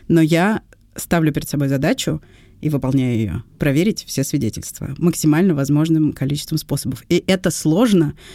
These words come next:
в случае, когда речь идет о сексуализированном насилии, о домогательствах, которые очень часто происходят в закрытых помещениях, без свидетелей и так далее. Тем не менее, это возможно. Но это, кстати, одна из причин, по которым, например, а, а, российская полиция, да и любая, на самом деле, полиция, британская полиция тоже не любит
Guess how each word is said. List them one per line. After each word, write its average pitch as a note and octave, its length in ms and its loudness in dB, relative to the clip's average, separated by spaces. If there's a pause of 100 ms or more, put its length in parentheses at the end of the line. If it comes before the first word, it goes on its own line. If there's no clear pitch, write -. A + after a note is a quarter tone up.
(200)
в - 80 -10
случае, F3+ 400 2
когда D3+ 260 0
речь E3+ 240 0
идет D3+ 360 0
о D#3 80 2
сексуализированном D3 800 0
насилии, G3 440 2
о D#3+ 120 0
домогательствах, C#3+ 720 0
которые C3 380 -6
очень - 180 -4
часто E3+ 320 0
происходят D3+ 480 -2
в - 80 -16
закрытых - 380 -4
помещениях, D#3 580 2
без C#3 160 -4
свидетелей B2+ 480 -2
и C3+ 40 0
так C#3+ 140 -2
далее. C3 260 -4 (380)
Тем F#3+ 200 4
не F3 60 6
менее, G3 200 6
это E3 100 0
возможно. D#3 480 4 (300)
Но D#3+ 80 4
это, F3 180 4
кстати, E3 320 0
одна D#3+ 200 4
из E3 80 0
причин, B3+ 440 4
по E3 80 0
которым, D3+ 380 2
например, D3+ 500 2
а, C#3 380 0
а, G#2 400 -2
российская D3 380 -2
полиция, C#3 560 0
да D#3 100 2
и F3+ 60 6
любая, F3+ 380 4
на C3+ 100 2
самом B2+ 240 0
деле, C3 140 0
полиция, B2+ 400 -2
британская D3 460 0
полиция C#3 380 -2
тоже D#3+ 240 2
не C#3 80 4
любит C#3+ 320 0